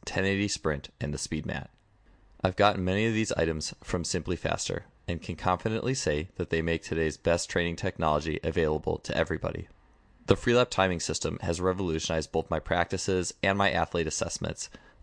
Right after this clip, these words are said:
allowing me to look at the ten-meter fly capability of dozens of athletes in a matter of seconds. It is wireless, compact, portable, and incredibly versatile.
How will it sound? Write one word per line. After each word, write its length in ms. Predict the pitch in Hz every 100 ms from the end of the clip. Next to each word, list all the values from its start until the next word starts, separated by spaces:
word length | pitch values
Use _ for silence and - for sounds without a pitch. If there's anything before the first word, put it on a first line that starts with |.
| -
allowing 340 | 104 98 110
me 100 | 113
to 140 | 113 98
look 220 | 87 -
at 80 | 85
the 80 | -
ten-meter 440 | 90 98 104 95
fly 300 | - 85 78
capability 680 | - 85 98 85 78 78 73
of 140 | 78
dozens 320 | 95 90 101
of 80 | 98
athletes 540 | 78 80 80 82 - -
in 120 | 107
a 20 |
matter 240 | 104 95 87
of 80 |
seconds. 540 | - 78 - - - - _ - - - _ _
It 80 | 101
is 160 | 90 92
wireless, 480 | 90 98 104 - -
compact, 560 | - 98 95 78 - - -
portable, 480 | 110 98 80 87 - _ -
and 80 | 101
incredibly 460 | 101 123 110 98
versatile. 640 | 82 82 - - - -